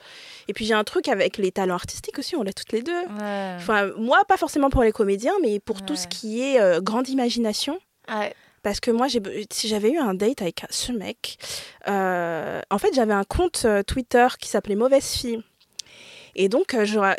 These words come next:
Speaker 1: mes abonnés sont, ont grimpé hyper vite et ça me faisait un peu peur parce que je racontais que mes histoires de cul et, et ça faisait rire, visiblement. Et donc, il y a un mec qui m'avait contacté, qui m'avait dit oui, euh, c'était à l'époque où j'avais pas dévoilé mon ident-, identité. Après, à un moment, j'ai mis ma, ma tête.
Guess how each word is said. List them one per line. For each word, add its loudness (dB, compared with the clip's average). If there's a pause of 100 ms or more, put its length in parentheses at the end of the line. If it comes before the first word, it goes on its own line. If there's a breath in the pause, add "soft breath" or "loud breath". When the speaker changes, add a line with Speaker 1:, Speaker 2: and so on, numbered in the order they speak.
(180)
Speaker 1:
mes 4
abonnés 2
sont, -6
ont 2
grimpé 0
hyper 0
vite -2
et -2
ça 0
me 2
faisait -4
un 2
peu -4
peur 4 (120)
parce -8
que -12
je 2
racontais 0 (100)
que 0
mes 0
histoires 2
de 0
cul -4
et, -4 (140)
et -8
ça -2
faisait -2
rire, 0 (200)
visiblement. -2 (600 loud breath)
Et 4
donc, 0
il 2
y 6
a 2
un 0
mec 0
qui -8
m'avait 2
contacté, -4
qui -8
m'avait 0
dit -10
oui, -4
euh, -2 (140)
c'était -2
à 4
l'époque 2
où 0
j'avais 6
pas 4
dévoilé 4
mon 2
ident-, -2
identité. -2
Après, -2
à 2
un 0
moment, -2
j'ai -2
mis 0
ma, -6
ma -10
tête. -12